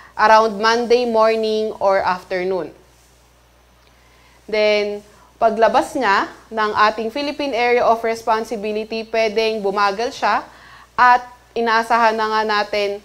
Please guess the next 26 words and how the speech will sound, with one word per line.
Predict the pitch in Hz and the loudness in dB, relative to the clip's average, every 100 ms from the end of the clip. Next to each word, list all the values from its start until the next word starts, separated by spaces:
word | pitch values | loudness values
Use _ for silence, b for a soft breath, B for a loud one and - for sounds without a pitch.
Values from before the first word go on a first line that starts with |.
| b b - | b b -6
na | 220 220 214 220 | -2 0 0 -2
kung | 233 226 220 220 | -2 0 0 -2
di | 214 226 | -2 -2
siya | 247 226 | -2 0
babagal | 214 233 240 233 | 4 4 4 4
or | 220 208 | 6 4
almost | 208 262 277 277 269 262 - b b b | 6 4 4 2 0 -2 -14 b b b
stationary | - - 302 302 311 277 254 254 254 254 277 b b _ | -16 -6 -4 0 2 4 4 2 0 -4 -8 b b _
and | 233 233 226 | 2 4 2
habang | 226 247 254 254 | 4 4 4 4
papalayo | 254 247 233 233 247 | 2 4 4 2 0
siya | 285 262 233 | 0 4 4
ng | 233 | 2
bansa | 208 202 208 214 | 0 -2 0 0
natin, | 208 226 262 208 220 247 b b b _ - | 0 -2 -2 -2 -4 -6 b b b _ -6
hihina | 240 294 302 302 | -4 -2 2 2
pa | 285 277 | 6 4
ito | 320 247 226 302 - B B _ | 4 4 4 2 -4 B B _
at | 240 254 254 | 4 4 2
by | 214 226 220 226 | 2 4 6 4
around | 220 214 214 208 208 | 2 4 2 2 -2
Wednesday | 214 240 254 240 247 | -2 -4 -4 -2 0
or | 240 | -2
Thursday, | 247 277 320 240 262 320 - _ _ | -2 -4 -4 -6 -6 -8 -14 _ _
nasa | 247 269 262 | -2 -2 0
may | 269 254 247 | 0 2 0